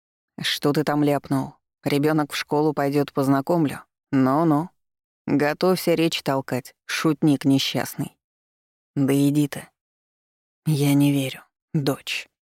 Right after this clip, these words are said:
Сейчас я смотрю ей в спину, улавливая каждое движение, каждый поворот головы. «Дочь». Юля отказывается идти на контакт, думает, я просто так сделаю вид, что ничего не знаю,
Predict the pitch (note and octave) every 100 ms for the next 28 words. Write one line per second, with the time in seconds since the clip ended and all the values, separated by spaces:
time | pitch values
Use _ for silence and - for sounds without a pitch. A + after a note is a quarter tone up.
0 | _ _ _ _ _ _ _ - - -
1 | D#3+ D#3 D3+ D3+ D3+ D3+ - D#3+ D3 C#3
2 | C3+ - - D#3 D3+ C3 C3 C#3 D#3 C#3
3 | C#3 C3+ - D3 D3 C#3+ C3+ C3+ C#3 D3+
4 | C#3+ C3+ C3+ - _ _ _ _ _ -
5 | F3+ E3 C#3+ - C#3 D3 D3 C#3+ C#3 C#3
6 | C#3 C3+ - _ _ _ _ D3 C#3 -
7 | - - - _ _ _ _ _ _ _
8 | _ - C#3+ E3 E3+ D#3 - E3+ E3 D3
9 | D3 - - C#3 - D3 C#3 - C3+ C#3+
10 | - C3+ - - - - D3 D#3+ E3 D#3+
11 | D3+ D3+ - E3+ - - E3+ D3 C#3+ D3
12 | C#3 C#3 C#3 E3 - - D#3 C#3+ C3+ D3
13 | D3 C#3+ D#3 E3+ E3